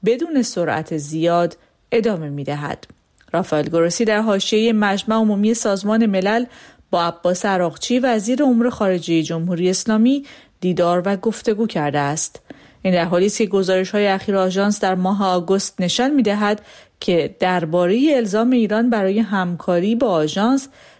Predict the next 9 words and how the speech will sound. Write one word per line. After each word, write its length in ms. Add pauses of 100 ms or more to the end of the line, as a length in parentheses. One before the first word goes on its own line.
(160)
در 220
ماه 420
گذشته 640
پیشرفت 1080 (640)
قابل 480
توجهی 880
حاصل 760
نشده 580
است. 440